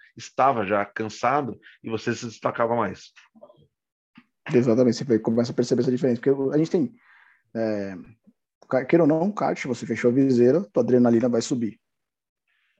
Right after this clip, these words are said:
Speaker 2: E se você não tiver com preparo físico bom, ao mesmo tempo, principalmente na hora que dá a parada entre a primeira e a segunda bateria, a tua adrenalina vai voltar e o teu cansaço vai vir. A adrenalina cai, o cansaço vem e aumenta, é inversamente proporcional, né?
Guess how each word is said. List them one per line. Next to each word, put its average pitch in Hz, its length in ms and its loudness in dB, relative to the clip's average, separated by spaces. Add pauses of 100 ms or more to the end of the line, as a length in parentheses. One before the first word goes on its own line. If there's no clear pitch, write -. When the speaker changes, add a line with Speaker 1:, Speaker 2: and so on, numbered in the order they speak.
(120)
Speaker 2:
E 110 140 -10
se 113 120 -8
você 110 200 -4
não 127 120 0
tiver 120 220 2
com - 100 -6
preparo 113 260 0
físico 113 420 -6 (340)
bom, 135 400 4 (760)
ao 113 160 -4
mesmo 131 340 4
tempo, 120 240 2
principalmente 160 400 0
na 143 60 0
hora 135 80 0
que 135 80 -2
dá 123 140 0
a 131 60 0
parada 110 400 -4
entre 101 160 -8
a 104 40 -6
primeira 117 360 2
e 120 80 4
a 113 40 2
segunda 113 280 -2
bateria, 104 420 -4 (800)
a 110 100 -10
tua 113 140 -2
adrenalina 110 440 -2
vai 104 140 -2
voltar 117 480 -2 (540)
e 151 80 0
o 117 60 -2
teu - 320 -2
cansaço 117 460 -4
vai 120 120 2
vir. 104 220 -4 (1120)
A 92 200 -12
adrenalina 107 380 -6
cai, 110 300 0
o 127 60 0
cansaço 135 400 -2
vem 120 340 2
e 127 40 0
aumenta, 123 480 -2
é 95 280 -6
inversamente 110 500 0
proporcional, 104 760 -2
né? 90 60 -16